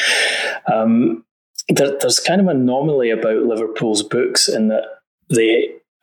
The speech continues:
have made very large profit over the last three years. Over the last, um, three returns, they've had two hundred and seven million pounds of profit. But their actual cash, um, inflow from that profit,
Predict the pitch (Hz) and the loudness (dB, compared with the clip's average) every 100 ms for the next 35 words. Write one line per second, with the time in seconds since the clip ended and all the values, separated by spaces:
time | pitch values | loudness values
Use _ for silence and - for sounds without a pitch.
0 | - - 127 113 123 131 123 - 131 139 | -4 0 2 2 0 2 0 0 2 2
1 | 139 123 113 - - 123 123 - - 120 | 2 0 -2 -4 -4 -2 0 0 2 0
2 | 110 107 107 104 - - 107 101 104 101 | -2 -2 0 0 0 0 0 2 2 2
3 | 101 - 110 110 110 - - 123 107 107 | 0 -2 -2 0 0 0 0 -2 0 -2
4 | 113 - - - 117 104 104 113 - 117 | -6 -8 -2 0 2 2 0 -2 -2 0
5 | 110 107 101 - - - 113 107 101 104 | 0 0 0 -2 -4 0 0 2 0 0
6 | 101 - 104 110 104 104 104 104 110 113 | 0 0 0 0 0 0 -4 -2 0 0
7 | - - 117 113 - - - - - - | -4 -6 -2 -2 -2 -6 -8 -6 -4 -2
8 | - - - - 160 120 139 - 131 113 | -4 -12 -4 -2 0 0 0 0 -2 -2
9 | - 117 127 131 - - - - - - | -2 -2 -2 0 -2 -2 -8 -12 -12 -8
10 | - 113 107 113 123 120 117 - 117 101 | -2 0 2 2 2 0 0 0 0 0
11 | - 120 110 110 107 - - 117 107 - | -2 -2 -2 -2 -2 -6 -2 -2 0 0
12 | 101 - - | -2 -2 -12